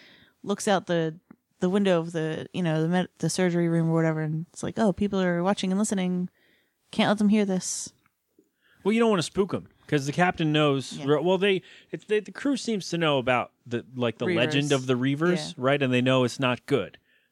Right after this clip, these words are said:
Speaker 2: And so you don't wanna freak everybody out, like, "Oh, this guy might be," you know, this guy saw them, right? And that comes up later
Speaker 1: Mm-hmm.
Speaker 2: when, uh, wait, are we there yet? When they got captured? Well, first, the, uh, <laughs> they decide to send,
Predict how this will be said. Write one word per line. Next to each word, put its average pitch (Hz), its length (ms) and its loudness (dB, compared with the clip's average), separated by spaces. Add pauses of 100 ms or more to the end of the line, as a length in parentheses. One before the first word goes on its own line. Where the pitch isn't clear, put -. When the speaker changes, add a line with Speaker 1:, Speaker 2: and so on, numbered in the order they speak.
(100)
Speaker 2:
And 120 100 -6
so - 100 0
you 156 140 4
don't 175 140 2
wanna 160 120 0
freak 160 240 -2
everybody 143 300 2
out, 139 160 2
like, 123 120 -2
"Oh, 127 100 4
this 120 180 -2
guy 113 240 2
might 107 380 0
be," 120 500 0 (840)
you 147 100 0
know, 151 40 2
this 156 180 0
guy 170 160 2
saw 151 320 2
them, 95 240 -12 (120)
right? 113 180 2
And 120 100 -2
that 123 160 2
comes 143 220 0
up 135 120 2
later 127 400 2
Speaker 1:
Mm-hmm. - 240 -14
Speaker 2:
when, 110 320 0
uh, 101 380 -2 (560)
wait, 120 140 2
are 117 60 4
we 131 100 2
there 139 220 0
yet? 180 240 0
When 139 140 0
they 143 60 2
got 143 180 0
captured? 156 460 -2
Well, 151 100 0
first, 190 500 -2 (340)
the, 151 220 2
uh, 131 340 2 (400)
<laughs> - 420 -8
they 165 120 4
decide 175 440 0
to 156 80 2
send, 170 500 0